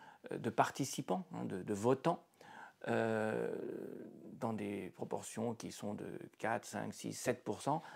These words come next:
alors vous pouvez bourrer les urnes, bourrer les urnes électroniques. Ça, c'est quand même un thème qu'il faudra, euh, reprendre une fois les résultats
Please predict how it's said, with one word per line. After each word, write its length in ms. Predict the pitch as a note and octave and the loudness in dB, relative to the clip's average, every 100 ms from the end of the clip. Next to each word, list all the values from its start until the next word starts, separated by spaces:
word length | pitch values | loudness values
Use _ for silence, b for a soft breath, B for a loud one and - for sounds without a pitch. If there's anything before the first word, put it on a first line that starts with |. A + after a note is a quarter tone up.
| B | B
alors 440 | C3+ C3+ F3+ C#3+ - b b _ - | 12 12 12 10 0 b b _ -2
vous 140 | A2+ | 0
pouvez 500 | B2+ B2 A#2 D3 D#3+ - _ | 2 4 6 6 6 -2 _
bourrer 340 | A2 C3 A2+ A2+ | 6 8 10 8
les 220 | A#2 A#2+ | 8 6
urnes, 280 | C3+ F#2+ G#2+ _ | 2 2 -8 _
bourrer 300 | - B2+ B2 | 4 6 6
les 160 | A#2+ A#2+ | 6 4
urnes 100 | C3+ | 4
électroniques. 560 | A2+ G2+ - - - _ B B B B | 2 0 -6 -8 -10 _ B B B B
Ça, 160 | - C3 | 4 6
c'est 160 | A#2 | 6
quand 160 | - A2+ | 2 4
même 240 | B2 B2+ - B - | 4 2 -2 B -6
un 100 | A2 | -4
thème 360 | A2 B2 B2+ B2+ | 4 4 4 2
qu'il 160 | - | -4
faudra, 560 | - A#2 A2 G#2+ A2 G#2 | -4 -2 0 2 2 2
euh, 100 | G#2 - - | -2 -8 -4
reprendre 580 | A2+ G#2+ - A#2+ D3 - B B B | 0 0 4 4 4 0 B B B
une 160 | - C3+ | 0 2
fois 280 | B2+ - C3+ | 2 6 6
les 100 | A#2 | 6
résultats 720 | A2+ A2 A2 - A2+ A2+ G#2+ | 4 2 0 4 6 6 2